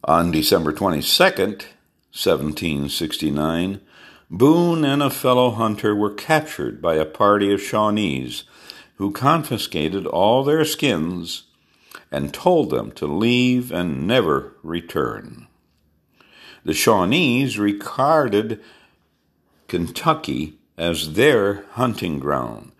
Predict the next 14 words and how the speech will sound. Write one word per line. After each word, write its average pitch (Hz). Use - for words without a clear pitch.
and 73
American 87
hunters 87
were 101
considered 104
poachers. -
Boone 170
returned 143
to 90
North 85
Carolina 87
in 95
seventeen 95
seventy-one, 101